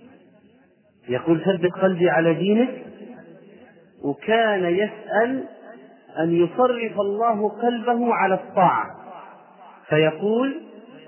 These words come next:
"اللهم مصرف القلوب صرف قلوبنا على طاعتك". إذا كان يسأل الله الثبات على الدين،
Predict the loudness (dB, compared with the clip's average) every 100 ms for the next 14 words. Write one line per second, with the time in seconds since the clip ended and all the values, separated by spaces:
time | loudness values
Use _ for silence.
0 | -20 -20 -12 -2 2 4 4 4 2 0
1 | -2 0 0 -2 -2 0 0 2 -2 0
2 | -2 -2 -2 0 2 4 4 2 -2 0
3 | 0 -4 -6 -6 -6 -2 -2 0 0 0
4 | 0 0 -2 0 -2 -4 -12 -20 -20 -20
5 | -20 -20 -20 _ -20 _ _ _ _ _
6 | _ -6 -6 -4 -2 -2 -2 -6 -2 -2
7 | -2 -6 -18 -20 -12 -8 -2 -2 -4 -12
8 | -20 -20 -20 -20 _ _ _ _ _ _
9 | _ -6 -6 -8 -12 -12